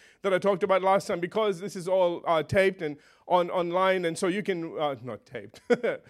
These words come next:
You see how old I am, right? Uh, it, it was all recorded and put online,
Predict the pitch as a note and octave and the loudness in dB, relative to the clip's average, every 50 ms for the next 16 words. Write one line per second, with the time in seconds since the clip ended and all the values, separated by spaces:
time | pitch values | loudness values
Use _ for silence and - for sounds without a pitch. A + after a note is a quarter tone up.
0 | _ _ - - E3 D#3 - A3 G3+ F3 D#3 C#3+ D3+ E3 D#3 C#3 B2 A2+ A2 A2+ | _ _ -4 -4 -4 -2 0 2 4 4 4 4 2 0 0 -2 -2 -4 -4 -4
1 | A#2 B2 C#3+ C#3 - - - - - - - E3 F3 E3 E3 D#3 B2 F#3+ F#3+ - | -4 -4 -4 -4 -8 -14 -20 -20 -10 0 4 6 6 6 6 4 4 2 0 0
2 | F#3+ F#3+ F#3 F3 G3+ G3+ G#3+ G3 F3+ E3+ - - G#3 G3+ G3 F3+ F3 E3 E3 E3+ | 0 0 2 4 6 6 6 6 4 -2 0 2 2 2 2 0 0 -2 -2 -2
3 | E3 - G3 F#3+ F3+ E3+ E3+ F#3+ F#3+ F3 E3+ | -2 -2 0 0 0 0 0 0 2 0 0